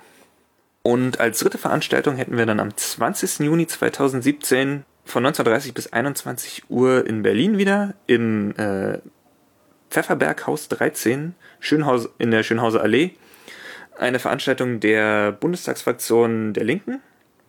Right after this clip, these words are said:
mit, äh, wieder mit Petra Pau, äh, mit Antonia van der Behrens, äh, der Rechtsanwältin und Nebenklagevertreterin der Familie Kubasik,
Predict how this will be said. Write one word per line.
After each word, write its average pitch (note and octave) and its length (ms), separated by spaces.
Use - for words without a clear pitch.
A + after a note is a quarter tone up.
mit, B2 340
äh, G#2+ 460
wieder A#2 240
mit G#2 140
Petra - 280
Pau, F3 400
äh, A#2 240
mit A2+ 280
Antonia A2+ 380
van G2 100
der G2+ 60
Behrens, D3+ 680
äh, G2+ 420
der G#2 200
Rechtsanwältin A2+ 600
und G#2 80
Nebenklagevertreterin A2+ 1000
der G2+ 80
Familie G#2 400
Kubasik, D#3 520